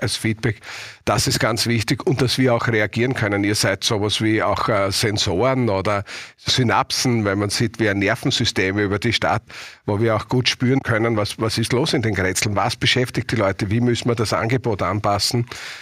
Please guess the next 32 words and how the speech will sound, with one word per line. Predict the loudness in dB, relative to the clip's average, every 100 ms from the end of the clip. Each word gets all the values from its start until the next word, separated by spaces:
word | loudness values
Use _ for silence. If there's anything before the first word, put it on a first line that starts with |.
| -18 -2
Wir | 0
haben's, | 2 0 0
ähm, | 2 2 0 -2 -2 -2 -2
um | 0 2
sozusagen | 0 0 0 0 0
ein |
bisschen | 0 -2 0 2
auch, | 2 0 0
äh, | 0
zu | -2
zeigen, | 0 0 0 0
wir | 0
haben | 0 0
ja | 0 0 -4 -10 -18 -20 _ _
auch, | -2 0 -2 -2
ihr | 0
habt | 0 0 -2
ja |
Grätzelzentren, | 0 0 0 0 0 0 0 0 0 0 2 2 0
die | 0
so, | 0 -2
sowas | -2 -2 0 0
wie, | 0 2 0 0
wie | 0 0 0
große | -2 0 0 0
Nachbarschaftstreffs | 0 0 0 0 0 -2 -2 -4 -2 -2 -2 0 0
sind, | 2 0 0
auch | 0 0
wo | 0
Leute | 0 0 0
hinkommen. | 0 2 0 0 0 0 -2 -6 -10 -12 -18 -2
Ähm, | 2 2 2 0 -2 -4